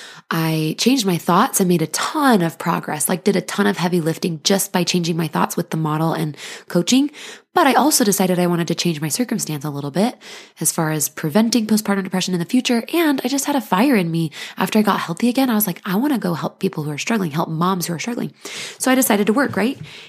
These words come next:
And I looked around after I was healed and I started working. I looked around at, like, the moms at my church and all the moms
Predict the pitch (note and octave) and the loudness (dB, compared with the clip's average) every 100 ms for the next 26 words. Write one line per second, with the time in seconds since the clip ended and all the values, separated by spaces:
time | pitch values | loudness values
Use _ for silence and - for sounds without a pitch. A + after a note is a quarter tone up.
0 | _ G#3+ A3 G#3 G3+ G3 A3 D4 B3 A3+ | _ 2 4 2 0 0 -2 -2 0 2
1 | A#3+ F3+ E3+ F3 - G3 - G#3 F#3+ - | 2 0 -2 -2 -2 -2 0 2 2 2
2 | F3+ E3 E3 F3 - F#3 F3 G3+ G#3 F3+ | 0 0 0 -2 -2 0 2 2 0 0
3 | F#3+ F3 D#3 E3+ - A#3+ C#4 - - - | 0 -2 -2 -4 0 -2 -2 -12 -18 -18
4 | - A3 A#3 C4 A3+ A3 G#3 - G#3 G#3 | -2 -2 2 2 4 4 4 2 0 2
5 | F#3 F3+ F3 A3 A3+ A3+ - F#3+ F#3+ F#3+ | 2 2 0 -2 -2 -2 0 0 0 -2
6 | F3 G3+ A3+ B3 A#3+ G#3 F3+ E3 D#3+ - | 0 2 4 4 2 0 -2 -4 -8 -14